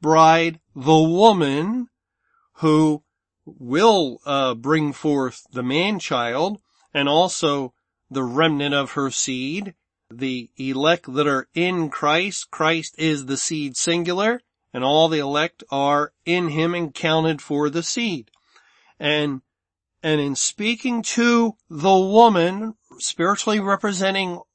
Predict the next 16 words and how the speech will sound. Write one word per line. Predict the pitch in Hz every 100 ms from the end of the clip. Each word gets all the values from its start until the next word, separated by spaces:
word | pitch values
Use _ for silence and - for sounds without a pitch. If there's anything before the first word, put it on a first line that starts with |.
| _
all | 151 147 175
those | 175 170 185
that | 185 170
God | 165 175
will | 202 196
save, | - 151 135 143 151 - _ _ _ _
God | 151 175 202
says, | - 180 147
"I | 156 160
will | 156 143 - _ _ _ _ -
multiplying | 139 240 277 254 - 220 226 226 220 175
multiply. | 180 196 165 147 147 123 95 - _ _ _ _ _ _
I | 151 156
will | 143 131
multiplying | 135 240 285 247 - 220 226 214 185
multiply | 202 185 175 - 180 175 175